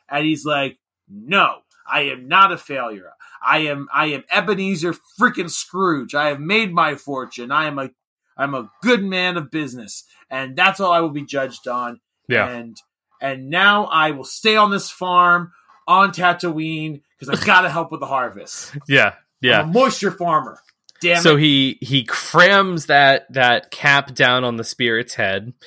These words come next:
Speaker 2: and she's going like, "Truth lives, truth lives," which is a, a little weird, I guess, but I guess it's trying to, like, the metaphor just of light coming out doesn't quite get the point across.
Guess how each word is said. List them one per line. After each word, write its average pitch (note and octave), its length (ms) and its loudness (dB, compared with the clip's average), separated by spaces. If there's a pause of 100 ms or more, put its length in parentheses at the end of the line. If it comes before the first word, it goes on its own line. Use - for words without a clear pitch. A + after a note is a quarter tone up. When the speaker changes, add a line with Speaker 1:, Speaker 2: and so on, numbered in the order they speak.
(180)
Speaker 2:
and C3+ 140 0
she's D3+ 220 0
going C3+ 260 2
like, B2+ 240 2
"Truth G3+ 540 0
lives, G3 840 -2 (300)
truth C4 680 2
lives," B3 920 -4
which D3+ 160 -8
is C#3+ 160 -10
a, B2+ 140 -6 (160)
a - 140 -10
little A2+ 400 -4
weird, A2+ 420 -2
I A#2+ 120 -4
guess, A#2+ 460 0
but G#2+ 260 4 (420)
I A#2+ 100 2
guess A#2+ 220 0
it's G2+ 220 -12
trying C3+ 360 0
to, - 60 -20 (240)
like, D3 280 2 (220)
the C#3+ 140 2
metaphor C#3+ 440 2
just C3 280 -2
of A#2+ 160 2
light A#2+ 460 2
coming C3 360 0
out B2 260 4
doesn't A2+ 260 -4
quite A#2+ 300 -2
get - 220 0
the A#2+ 80 -8
point A#2 280 -4
across. C3+ 600 0